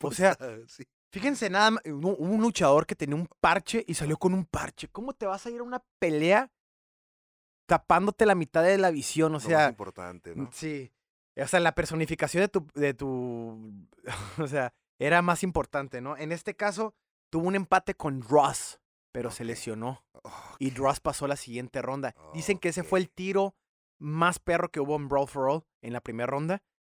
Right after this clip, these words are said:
Speaker 1: Y el, y sigue el del caballo negro, carnal. Cuéntame el del caballo negro de Bart Gunn.
Speaker 2: ¿Contra quién fue?
Speaker 1: Contra Bob Holly, su compañero.
Speaker 2: Oh
Speaker 1: ¿Por
Speaker 2: my
Speaker 1: qué?
Speaker 2: God,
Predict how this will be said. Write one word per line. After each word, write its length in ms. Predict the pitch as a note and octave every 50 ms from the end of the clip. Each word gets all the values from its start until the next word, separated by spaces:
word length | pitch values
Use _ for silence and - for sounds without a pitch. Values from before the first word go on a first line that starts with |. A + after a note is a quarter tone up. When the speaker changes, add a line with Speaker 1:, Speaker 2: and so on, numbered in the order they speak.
| _ _ _ _ _ _
Speaker 1:
Y 160 | C3+ B2 B2
el, 220 | A#2+ A#2 A2+ A2 -
y 80 | - A#2+
sigue 240 | - - C#3+ C3 D3
el 80 | D3
del 160 | D3 C#3 A#2+ -
caballo 380 | - A2+ G#2 G#2+ A#2 B2 B2+ A#2+
negro, 320 | A2+ A2 A#2 A#2+ G#2+ -
carnal. 360 | - - - _ - E2+ - _
Cuéntame 480 | - C3 C#3 C3 - F3 F3 F3 F3 D#3+
el 140 | C#3+ B2 A2+
del 300 | A2 G2+ G2 F#2+ G2 G2 _
caballo 400 | - A2+ A2+ A2+ A#2+ C3+ C#3 C#3
negro 360 | C3 B2+ C3 C3+ C#3 C#3+ C#3
de 100 | B2+ A2+
Bart 280 | G2 - A2+ G#2+ A#2 G#2+ _ -
Gunn. 320 | A#2 G#2+ G#2 G#2 G2 F2 _ _ _ _
Speaker 2:
¿Contra 300 | _ A2+ G#2+ F#2+ G2 G#2
quién 220 | - - G#2+ G2 -
fue? 180 | A2 G2 - _ _ _ _
Speaker 1:
Contra 520 | - - B2+ B2 A#2+ - - B2+ A#2 G#2 G#2
Bob 400 | A2+ G#2+ A#2 B2 A#2+ A#2+ - - _ _
Holly, 680 | _ - - - - C3 B2 A#2+ A#2+ A#2 A2 G#2 G2 -
su 240 | - - F3+ E3
compañero. 1000 | - - - F3+ F3+ F3 D#3+ - - - F#3+ F#3 F3+ F#3 G3 A3 A#3 A3+ G#3 F3 -
Speaker 2:
Oh 160 | A2+ A#2 C3
Speaker 1:
¿Por 160 | - G#3 - C#3
Speaker 2:
my 220 | C#3 B2+ A2+ G#2+
Speaker 1:
qué? 120 | - - E3+ - _
Speaker 2:
God, 420 | - A#2+ B2 C3+ C#3 C3+ C3 B2+